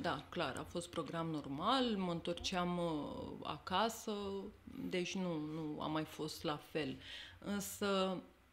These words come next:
cred că pauza asta de ani, uh, care am avut-o cu, cu părinții, cu familia mea, mm,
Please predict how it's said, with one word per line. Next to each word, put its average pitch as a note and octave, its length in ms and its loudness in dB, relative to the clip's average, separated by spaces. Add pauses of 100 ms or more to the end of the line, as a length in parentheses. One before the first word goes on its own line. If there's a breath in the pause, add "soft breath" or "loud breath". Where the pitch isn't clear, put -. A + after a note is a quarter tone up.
(240)
cred G#3 280 0
că B3 120 4
pauza G3 760 2
asta D3+ 540 -2
de E3 460 -4 (640)
ani, F#3+ 420 4 (920 soft breath)
uh, E3 640 2 (440)
care E3 640 0
am E3+ 120 2
avut-o F3+ 460 2
cu, D#3+ 520 -2
cu - 500 -8 (480)
părinții, G3 540 2
cu - 160 -6
familia F#3 480 0
mea, E3 320 0 (1300 loud breath)
mm, A#3 280 4